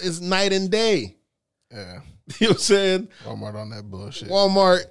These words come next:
Speaker 1: I don't know how much crime. Walmart has some of the best P R. Walmart has the, only P R is better than Walmart is Disney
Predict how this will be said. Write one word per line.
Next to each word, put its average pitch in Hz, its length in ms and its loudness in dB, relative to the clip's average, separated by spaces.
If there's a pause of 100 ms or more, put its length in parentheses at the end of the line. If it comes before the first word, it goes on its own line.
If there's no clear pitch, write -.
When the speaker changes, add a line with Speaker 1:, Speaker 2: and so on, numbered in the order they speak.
Speaker 1:
I 208 180 4
don't 196 120 4
know 170 120 6
how 175 200 4
much 180 260 4
crime. 156 480 2
Walmart 180 420 4
has 165 160 2
some 165 140 0
of 156 40 -2
the 147 60 -2
best 147 300 -4
P 156 100 -4
R. 147 80 0
Walmart 190 320 2
has 160 300 0
the, 135 180 -6 (500)
only 190 280 4
P 208 180 0
R 185 140 6
is 160 80 4
better 165 200 2
than 160 140 0
Walmart 151 380 0
is 127 160 -4
Disney 117 400 -8